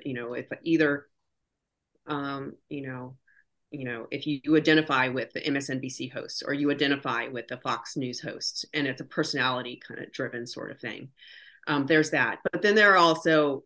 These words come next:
demographics of the country, um, were changing significantly. Um, many more people of color. Um, and that creates divisions. Um, there's some fear, you know,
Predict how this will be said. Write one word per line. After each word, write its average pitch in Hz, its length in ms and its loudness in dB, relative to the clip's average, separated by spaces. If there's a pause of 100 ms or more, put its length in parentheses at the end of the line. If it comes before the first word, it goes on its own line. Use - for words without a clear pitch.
demographics 143 580 0
of - 80 -8
the - 60 -18
country, 131 640 -4 (220)
um, 127 380 -6 (280)
were 131 180 -6
changing 127 640 -6 (720)
significantly. 123 840 -8 (120)
Um, 117 360 -14
many 135 180 -4
more 123 140 -4
people - 240 -12
of - 100 -14
color. 170 480 2 (720)
Um, 127 420 -4 (760)
and 131 640 -2 (640)
that 156 380 6
creates - 720 2
divisions. 139 960 2 (340)
Um, 131 760 -6 (100)
there's 127 220 -6
some 123 220 -12
fear, 127 640 -4
you 120 120 -6
know, 117 300 -12